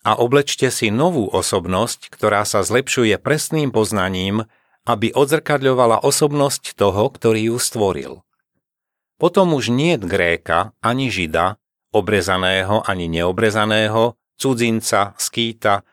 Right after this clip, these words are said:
otroka či slobodného. Kristus je všetko a vo všetkých. Ako Boží vyvolený, svätý a milovaný,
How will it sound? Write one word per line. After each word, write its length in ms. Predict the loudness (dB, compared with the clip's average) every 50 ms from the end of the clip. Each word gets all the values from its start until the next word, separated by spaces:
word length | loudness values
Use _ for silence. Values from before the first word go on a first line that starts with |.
| _ _
otroka 480 | 0 0 0 2 0 -2 0 -2 -2
či 160 | -4 -4 -8 -8
slobodného. 880 | -2 -2 0 0 2 0 0 0 0 0 0 0 0 -2 -2 -2 -4 _ _ _ _ _ _ _ _ _ _ -4
Kristus 480 | -2 0 0 0 -2 -2 0 0 0 0
je 160 | 0 0 -2
všetko 560 | 0 0 0 0 0 0 -4 -4 -2 0 0
a 160 | 2 2 2 2
vo 80 | 2
všetkých. 640 | 0 0 -4 -6 -8 -8 -10 -14 -14 -14 -14 -16 -18 -20 -20 -20 _ _ _ _ _ _ _ _ _ _ _ _ _ _ _ _ _ _ _ _ _ _ _ _ _ _ _ _ _
Ako 320 | -4 -2 0 0 -2 0
Boží 320 | 0 0 -2 0 -2 -4 -2
vyvolený, 720 | -2 -2 -2 0 0 0 0 0 -2 -2 -2 -4 -4 -4
svätý 480 | -4 -4 -2 -2 -2 -2 -4 -6 -6 -4
a 160 | -4 -4 -4
milovaný, 720 | -4 -2 -2 -2 0 0 -2 0 0 0 0 -2 -4 -6